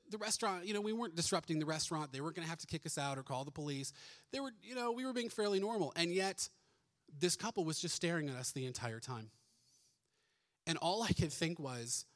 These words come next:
"Oh my gosh, what, what, what do I need to do to my family so that they won't do that? What, like, what do I need to do right now so that they won't look at us that way?" A-, and anxiety set in. It only took a minute.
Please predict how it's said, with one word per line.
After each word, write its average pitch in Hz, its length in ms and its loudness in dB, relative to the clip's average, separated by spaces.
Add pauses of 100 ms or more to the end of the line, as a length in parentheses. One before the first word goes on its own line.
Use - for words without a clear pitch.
(480)
"Oh 190 120 -2
my 139 160 0
gosh, 131 340 -4
what, 143 140 -10
what, 147 160 -14
what 156 120 -4
do 185 100 -2
I 185 80 2
need 180 180 2
to 151 60 0
do 151 260 0
to 139 60 0
my 131 140 -2
family 131 560 0
so 120 220 0
that 120 180 -4
they 135 140 0
won't 135 280 0
do 139 220 2
that? 120 220 2
What, 151 120 -2
like, 147 180 0
what 170 120 4
do 190 100 4
I 180 60 4
need 180 140 2
to 165 60 2
do 165 220 2
right 160 200 0
now 151 220 -4
so 156 160 -2
that 139 160 -4
they 151 120 0
won't 156 280 2 (500)
look 156 420 2
at 156 160 -2
us 139 180 2 (120)
that 139 260 0
way?" 120 600 -6 (920)
A-, - 180 -8
and 170 100 0
anxiety 165 640 0
set 151 280 4
in. 156 240 -2 (1800)
It 165 100 4
only 196 200 4
took - 220 -4
a 147 40 -2
minute. 117 420 -4